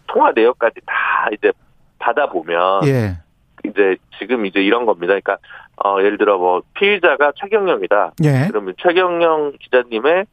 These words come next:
Speaker 1: 전화기를 영장을 받아서 통화 내역을 다 발부 받을 거 아닙니까?
Speaker 2: 네.
Speaker 1: 그러면 이제 번호가 뭐 일 번부터 뭐 백 번까지 쭉 나오면 그 번호를 그냥 기계적으로 저기 통신사에 조회해서 "이게 누군지 가르쳐줘"라고 이제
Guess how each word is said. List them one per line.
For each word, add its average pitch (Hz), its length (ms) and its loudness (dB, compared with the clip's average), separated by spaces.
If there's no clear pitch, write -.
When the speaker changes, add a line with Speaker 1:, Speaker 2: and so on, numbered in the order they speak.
Speaker 1:
전화기를 120 1040 0
영장을 123 460 0
받아서 98 300 -2
통화 185 240 2
내역을 110 280 2
다 - 220 -6
발부 95 420 -2
받을 95 240 -2
거 101 120 -2
아닙니까? 87 380 -8
Speaker 2:
네. - 80 -6
Speaker 1:
그러면 90 580 2
이제 - 160 -2
번호가 117 420 2
뭐 95 140 -2
일 165 160 0
번부터 156 420 -2
뭐 104 100 0
백 - 200 -10
번까지 113 400 -2
쭉 180 160 0
나오면 92 760 0
그 139 120 0
번호를 151 380 2
그냥 107 260 -2
기계적으로 110 800 -2
저기 87 280 0
통신사에 175 540 0
조회해서 110 360 0
"이게 120 200 -2
누군지 147 360 -8
가르쳐줘"라고 98 880 -2
이제 85 300 -12